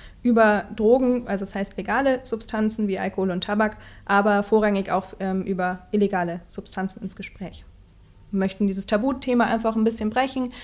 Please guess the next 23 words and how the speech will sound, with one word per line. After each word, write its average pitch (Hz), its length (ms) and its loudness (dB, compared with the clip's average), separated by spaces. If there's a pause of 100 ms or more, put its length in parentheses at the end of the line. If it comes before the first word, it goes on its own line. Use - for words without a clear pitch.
(220)
ähm, 220 180 6
möchten 214 260 0
dazu 214 220 -2
anregen, 214 600 2
ähm, 196 380 0
dass 208 200 -2
sich 208 120 -6
Menschen 214 300 2
über 208 180 2
ihren 202 200 2
eigenen 214 280 4
Konsum 262 460 0 (280)
Gedanken 226 420 0
machen, 233 260 -2
also 220 180 -8
Konsumreflexion 220 760 -2
betreiben, 208 520 -2 (360)
ähm, 196 320 2
und 196 180 0
dass 202 140 0
sie - 80 -2
einfach 202 260 2
verantwortungsvoll 202 800 2